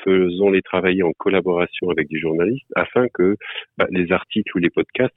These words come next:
soient, soient plus accessibles. Donc, on a commencé évidemment avec, avec des articles,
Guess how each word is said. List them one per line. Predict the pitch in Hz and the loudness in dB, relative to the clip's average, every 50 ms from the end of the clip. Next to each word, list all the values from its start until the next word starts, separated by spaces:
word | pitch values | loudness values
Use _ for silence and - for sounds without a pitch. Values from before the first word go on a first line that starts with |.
| - - - | -14 -12 -6
soient, | - 104 101 101 98 - | 0 2 2 2 2 0
soient | - - 87 - | 0 -2 -4 -2
plus | - - 98 | -2 -2 -2
accessibles. | 104 - - - - - - - 95 78 73 - _ - - - - - | -2 -2 -2 -8 -10 -8 -6 -6 -6 -4 -4 -8 _ -12 -20 -14 -6 -2
Donc, | 87 80 - | -2 -2 2
on | - 90 | 2 4
a | 90 87 | 4 2
commencé | - - 92 90 87 82 - - - | 2 2 2 2 2 0 0 0 0
évidemment | 101 92 87 80 78 78 80 76 82 80 82 87 87 82 | 2 2 2 0 -2 -2 0 0 2 2 2 2 2 2
avec, | 78 78 73 78 76 - - - - | 0 0 0 0 0 -2 -4 -8 -4
avec | 80 73 76 - | -4 -4 -4 -4
des | - - - | -6 -4 -4
articles, | - - - - 196 - - 165 | -4 -4 -2 -4 -4 -2 -2 -6